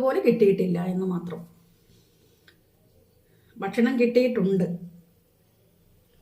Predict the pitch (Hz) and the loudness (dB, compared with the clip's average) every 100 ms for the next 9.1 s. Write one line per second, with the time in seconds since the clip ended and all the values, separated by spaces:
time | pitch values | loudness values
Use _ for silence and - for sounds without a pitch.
0 | - 175 175 226 240 233 226 226 - 220 | -12 -8 2 6 6 6 4 4 6 6
1 | 226 226 202 190 175 180 185 170 - - | 10 8 8 4 0 0 -2 -4 -8 -16
2 | - _ _ _ _ 220 226 233 240 233 | -20 _ _ _ _ 2 4 4 2 2
3 | 240 240 254 254 226 214 220 220 240 233 | 4 6 6 6 4 4 6 8 8 6
4 | 196 - - 220 202 196 180 180 175 196 | 2 -2 4 4 4 0 0 0 0 0
5 | 190 165 - - - _ - 226 302 339 | -2 -6 -12 -20 -20 _ -8 -2 0 0
6 | 277 226 285 262 - 240 233 233 226 214 | -2 -4 -4 -6 -4 -2 -2 -2 -2 -4
7 | 196 196 196 - - 208 202 208 214 226 | -2 -4 -6 -12 -2 0 2 0 4 8
8 | 233 226 226 185 170 190 185 170 170 170 | 8 6 0 -2 -4 -4 -2 0 0 0
9 | 170 | -2